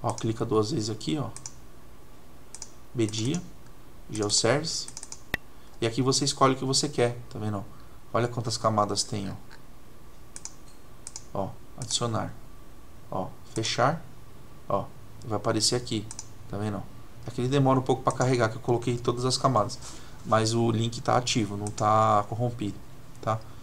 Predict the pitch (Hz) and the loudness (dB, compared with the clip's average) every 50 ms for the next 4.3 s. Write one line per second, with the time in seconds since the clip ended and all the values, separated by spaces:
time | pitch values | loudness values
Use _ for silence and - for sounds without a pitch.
0 | - - - - - - - - - - 120 - 139 135 139 131 139 135 139 131 | -12 -12 -12 -10 -10 -10 -10 -8 -6 -6 -4 -2 0 2 4 4 6 6 8 8
1 | 131 120 113 - 123 117 - - - - 120 107 104 110 - - - - - - | 6 6 4 4 2 2 4 2 2 2 2 2 0 -4 -8 -10 -10 -10 -12 -12
2 | - - - - - 107 104 - - 107 107 98 98 95 101 104 110 110 - - | -12 -12 -12 -4 -2 -2 2 4 4 4 4 4 2 0 -2 -2 -4 -8 -8 -10
3 | - - - - - - - - - - - - - - - - - - - - | -12 -12 -12 -12 -12 -10 -10 -10 -10 -10 -10 -10 -10 -10 -10 -10 -10 -10 -10 -10
4 | - - - 110 107 104 | -10 -6 -4 -4 -4 -4